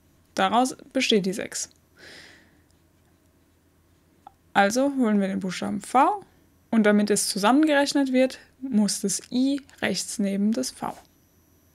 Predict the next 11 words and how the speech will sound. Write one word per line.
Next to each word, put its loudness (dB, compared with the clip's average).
Probieren 4
wir 2
gleich 2
mal 0
die 0
vier. 0
Die 0
vier 2
ist -2
am 4
nächsten 0